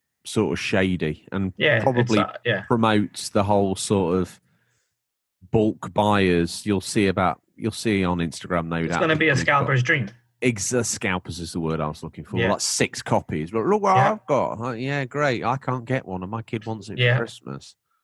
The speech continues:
Speaker 2: And then it was sixty bucks, and now it's two fifty and three fifty. And then maybe in a year from now, they'll show it mint condition in the plastic. Oh, a thousand.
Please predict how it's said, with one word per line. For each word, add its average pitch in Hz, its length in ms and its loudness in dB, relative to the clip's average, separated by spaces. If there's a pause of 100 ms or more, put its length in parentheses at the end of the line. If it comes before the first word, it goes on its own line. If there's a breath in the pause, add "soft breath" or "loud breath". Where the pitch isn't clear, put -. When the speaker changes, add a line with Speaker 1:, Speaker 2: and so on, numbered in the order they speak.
Speaker 2:
And 120 120 2
then 120 140 6
it 120 40 4
was 120 180 4
sixty 131 240 -2
bucks, 127 340 2
and 113 60 -4
now 117 140 0
it's - 100 -6
two 120 160 -6
fifty 120 480 -2
and 117 140 -4
three 117 180 -4
fifty. 113 560 -6 (460)
And 117 120 0
then 127 140 4
maybe 131 180 4
in 127 80 6
a - 40 6
year 120 220 4
from 131 140 -2
now, 127 220 2
they'll 110 120 0
show 123 300 0
it 117 160 0
mint 120 240 0
condition 120 440 0
in 110 100 2
the 104 60 -2
plastic. 120 440 2
Oh, 135 400 0
a 120 100 0
thousand. 117 520 2